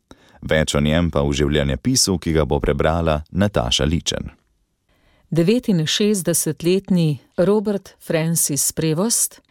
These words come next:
Speaker 2: se je rodil štirinajstega septembra leta devetnajststo petinpetdeset v Chicagu.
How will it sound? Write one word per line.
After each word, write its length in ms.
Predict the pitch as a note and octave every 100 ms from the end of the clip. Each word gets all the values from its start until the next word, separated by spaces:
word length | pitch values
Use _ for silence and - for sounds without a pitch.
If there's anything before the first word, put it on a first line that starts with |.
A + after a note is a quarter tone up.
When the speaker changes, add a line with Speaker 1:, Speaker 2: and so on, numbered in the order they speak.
| _
Speaker 2:
se 220 | - F#3
je 140 | E3
rodil 400 | D#3+ D3+ G3 G#3+ -
štirinajstega 840 | - - A#3 A3+ G3+ F#3 - D#3
septembra 600 | D#3 F3 - E3 D#3+ D3 C#3
leta 300 | C#3 C#3+ D3+
devetnajststo 680 | D3+ D3+ E3+ F3+ E3+ - D#3+
petinpetdeset 840 | F#3 F3+ E3+ D3+ F3 E3+ - D#3+
v 60 | D3+
Chicagu. 600 | - - E3+ D3 B2+